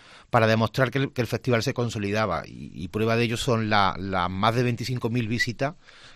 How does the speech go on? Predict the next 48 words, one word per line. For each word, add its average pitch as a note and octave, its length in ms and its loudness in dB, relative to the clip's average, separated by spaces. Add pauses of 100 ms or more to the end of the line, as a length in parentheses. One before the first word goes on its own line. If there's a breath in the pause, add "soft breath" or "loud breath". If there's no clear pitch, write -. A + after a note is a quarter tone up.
que B2 120 -2
durante A2 360 2
el G2+ 80 -2
fin A#2 140 -4
de A2+ 80 -4
semana A#2 260 0
del A2+ 120 0
festival A#2 440 0
recibió A2 400 -2
una A2 140 0
localidad G#2+ 480 0
como G#2 240 0
Cañete G#2+ 260 0
de G#2 40 4
las G2+ 120 0
Torres, D3+ 300 -2
que G#2+ 100 -6
tiene G2+ 380 -4 (440 loud breath)
tres A2 180 2
mil G#2 280 0
habitantes A#2 500 0
aproximadamente, A2 840 0
¿no? B2+ 120 -6
Yo A#2 140 -6
creo G#2 220 -4
que, A2+ 240 0 (400 loud breath)
que - 80 -2
este C3 160 -2
festival C3 400 2
se C#3 100 4
ha A#2+ 60 6
consolidado, B2 580 4
como B2 240 0
digo, C3+ 340 4
como A#2+ 180 0
una C3 100 4
referencia B2 420 0
no A#2 100 2
solamente A#2 540 2
provincial, A#2 680 0
sino B2 200 -2
también G#2 340 -2
en A#2 80 -2
el G#2 100 0
ámbito A2 520 0
autonómico, G#2+ 680 0
como A2+ 220 -2
puede G2+ 400 0